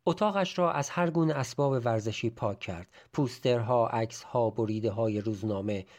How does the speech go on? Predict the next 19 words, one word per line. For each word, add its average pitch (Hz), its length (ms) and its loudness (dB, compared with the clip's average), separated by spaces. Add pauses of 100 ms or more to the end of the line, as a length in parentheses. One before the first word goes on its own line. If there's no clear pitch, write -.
(120)
توپش، 127 540 -4 (160)
چوب 123 280 -2
کریکت 107 600 -4 (220)
و 139 40 0
عینک‌های 110 600 -2
شنا. 90 400 -8 (1800)
تری 131 260 2
می‌خواست 117 560 0
فرار 117 360 2
کند، 95 420 -8 (920)
ولی 123 180 2
چطور 120 400 -2
می‌توانست؟ 98 760 -8 (600)
نمی‌توانی 117 640 4
از 107 140 -4
پای 123 240 2
خودت 117 360 0
فرار 113 360 2
کنی، 104 360 -4